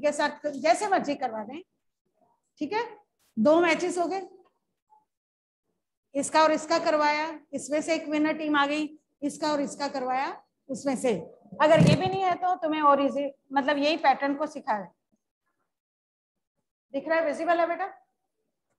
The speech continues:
इसका match इसके साथ करवाया, इसके, इसके साथ करवाया, इनमें से winner आ गई teams। अब इनका match करवाकर हमारे पास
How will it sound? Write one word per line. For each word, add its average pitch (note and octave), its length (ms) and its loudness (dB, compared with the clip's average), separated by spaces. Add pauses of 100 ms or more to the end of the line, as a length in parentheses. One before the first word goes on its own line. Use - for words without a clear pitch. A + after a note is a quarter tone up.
(460)
इसका D4 300 2
match C#4 280 2
इसके D4 240 -4
साथ D4+ 280 -2
करवाया, C#4 380 0
इसके, C4 320 -10
इसके C#4 260 -4
साथ B3+ 260 -6
करवाया, A#3+ 420 -6 (460)
इनमें C#4 360 2
से D4 280 -4 (640)
winner C4+ 340 0
आ B3+ 120 4
गई D#4 120 -4
teams। D#4+ 420 -4 (1040)
अब B3 140 2
इनका C4 340 2
match A#3 320 -2
करवाकर A3+ 460 -2
हमारे A3+ 300 -2
पास D#4 320 -2